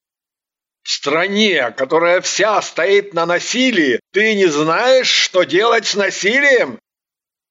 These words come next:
Земля будет раем, если все изнасилованные этим миром пострадают так, как пострадала Жанна.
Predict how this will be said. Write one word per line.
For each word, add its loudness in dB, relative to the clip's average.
Земля 0
будет -2
раем, 0
если 0
все 2
изнасилованные 2
этим 0
миром -2
пострадают 0
так, -2
как -6
пострадала 0
Жанна. -2